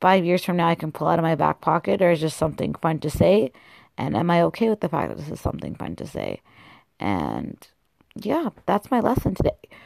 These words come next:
If for whatever reason that doesn't make sense to you, remember, you guys can take questions out and I can give you more details and more examples.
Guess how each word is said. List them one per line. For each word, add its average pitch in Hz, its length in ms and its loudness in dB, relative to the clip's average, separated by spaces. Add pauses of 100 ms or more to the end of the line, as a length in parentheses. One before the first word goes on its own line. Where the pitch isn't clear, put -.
(1080)
If 196 100 6
for 208 100 6
whatever 240 280 8
reason 226 240 2
that 196 120 6
doesn't 185 240 6
make 196 140 4
sense 175 280 2
to 214 80 0
you, 214 80 6
remember, 185 220 2
you 175 140 2
guys 147 220 4
can 180 100 -4
take 180 140 2
questions 175 340 2
out 190 100 8
and 180 80 4
I 185 60 2
can 185 140 -2
give 185 120 2
you 196 120 2
more 180 160 4
details 156 340 0
and 165 100 0
more 160 140 0
examples. 156 580 0